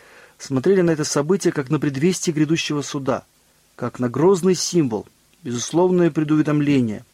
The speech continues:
милосердное знамение великого и страшного дня. Таким образом, внимание людей было обращено на исполнение этого пророчества – и многие прислушивались к предостережениям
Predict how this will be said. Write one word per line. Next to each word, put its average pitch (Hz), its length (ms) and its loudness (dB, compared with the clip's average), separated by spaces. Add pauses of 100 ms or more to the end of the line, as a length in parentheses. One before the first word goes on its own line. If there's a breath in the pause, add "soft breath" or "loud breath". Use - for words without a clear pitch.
(380)
милосердное 143 580 0
знамение 139 500 0
великого 117 360 -4
и 110 60 -6
страшного 113 420 -10
дня. 104 240 -14 (880 soft breath)
Таким 175 280 2
образом, 190 320 2
внимание 180 440 4
людей 175 240 4
было 165 200 4
обращено 147 420 0
на 156 120 4
исполнение 156 680 2
этого 123 200 0
пророчества – 123 600 -2 (360)
и 131 100 0
многие 175 400 2
прислушивались 160 600 0
к - 40 -20
предостережениям 151 1000 2